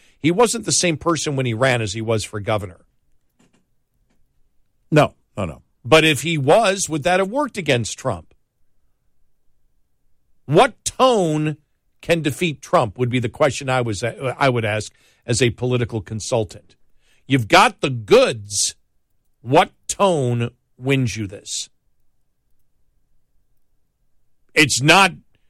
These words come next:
Speaker 1: going after him. It's not uh, you know,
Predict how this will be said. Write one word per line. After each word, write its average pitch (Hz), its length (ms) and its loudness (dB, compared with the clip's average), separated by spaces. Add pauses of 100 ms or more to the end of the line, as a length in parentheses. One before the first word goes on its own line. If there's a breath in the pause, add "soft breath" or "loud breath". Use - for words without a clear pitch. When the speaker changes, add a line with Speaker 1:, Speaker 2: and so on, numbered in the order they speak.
(400)
Speaker 1:
going 160 300 4
after 160 280 0
him. 139 240 2
It's 156 320 0
not 165 380 2 (880)
uh, 113 400 2 (2000)
you 135 140 0
know, 113 240 2